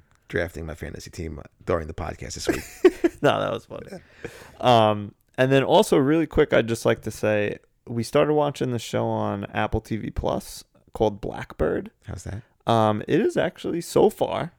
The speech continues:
Speaker 2: very good. It's featuring Taron Egerton, who is a fucking dreamboat.
Speaker 1: Really?
Speaker 2: He is very attractive.
Speaker 1: Okay.
Speaker 2: Um, it's also featuring,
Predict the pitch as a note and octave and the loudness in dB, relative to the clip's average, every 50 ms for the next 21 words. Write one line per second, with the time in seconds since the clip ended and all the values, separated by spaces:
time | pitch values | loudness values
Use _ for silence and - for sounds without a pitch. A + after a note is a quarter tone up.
0 | _ _ _ _ D3 A2 G#2 A#2+ A2 A2 B2+ D#3 F3+ F4 F4 D4 - - _ _ | _ _ _ _ -10 -2 0 2 2 2 2 0 -2 -4 -4 -4 -8 -12 _ _
1 | _ _ _ _ _ _ _ - - B2 - - - - - - - C3+ A2+ - | _ _ _ _ _ _ _ -4 -2 -2 -2 -4 -10 -12 -8 -4 -2 -2 -2 0
2 | - B2 A#2+ A#2 A2+ A2 - - _ - - A#2+ A2 A2 B2 C3 B2+ A#2 G#2+ G#2+ | 0 0 0 0 -2 -4 -8 -12 _ -8 -4 -4 -2 -2 -2 -2 -2 -2 -2 -4
3 | A#2 - - C#3 D#3 D3+ C3+ A2+ A2 A2 A2 - G2+ G#2+ - G2 F#2+ F#2 D#2+ C#2+ | -6 -4 -4 -4 -4 -4 -4 -2 -2 0 0 0 -2 -4 -2 -2 -2 -2 -2 -4
4 | G#1 - - - _ _ _ _ _ _ _ _ _ _ - - - - - A2+ | -8 -10 -12 -16 _ _ _ _ _ _ _ _ _ _ -20 -20 -18 -8 -6 -6
5 | A#2 - - G#2 G2+ G2+ G2+ G2 G2 - _ _ _ _ _ _ _ _ - G2+ | -6 -6 -8 -12 -12 -10 -12 -14 -14 -18 _ _ _ _ _ _ _ _ -20 -16
6 | G2+ G2+ G#2 G#2 G#2+ A2 A2 G#2+ G#2 F2+ - - - - - - - - - - | -14 -10 -8 -6 -4 -2 -2 -2 -2 -4 -6 -8 -10 -12 -14 -12 -10 -8 -8 -8
7 | F2+ F2+ F2 E2+ _ _ - - - A#2+ B2 B2+ B2+ A#2+ A#2 A#2 A2 - - - | -8 -10 -12 -16 _ _ -16 -10 -6 -4 -4 -2 -2 -2 -4 -4 -6 -8 -12 -16
8 | _ - _ _ _ _ - - _ _ _ _ _ _ _ _ _ _ _ - | _ -20 _ _ _ _ -20 -20 _ _ _ _ _ _ _ _ _ _ _ -16
9 | G#2+ G2+ F#2+ - G2+ D2+ D2 G#1 C2 C#2+ - - - F#2+ - - F#2 - - - | -14 -14 -12 -10 -10 -8 -8 -8 -10 -12 -10 -10 -10 -8 -8 -8 -10 -12 -12 -18
10 | _ _ _ _ _ _ - - G#2+ G#2+ G#2+ G#2 G2+ G2+ G2 - _ _ - A2+ | _ _ _ _ _ _ -10 -6 -4 -2 0 0 -2 -4 -6 -12 _ _ -6 -4
11 | - - - - A2+ A#2 B2 - - B2 A2+ - - A2+ A2 G2+ - A2+ A2 A2 | -4 -6 -4 -2 -2 -2 0 0 -2 -2 -2 -2 -6 -8 -8 -6 -6 -6 -4 -4
12 | A2 A2 G#2+ | -4 -6 -8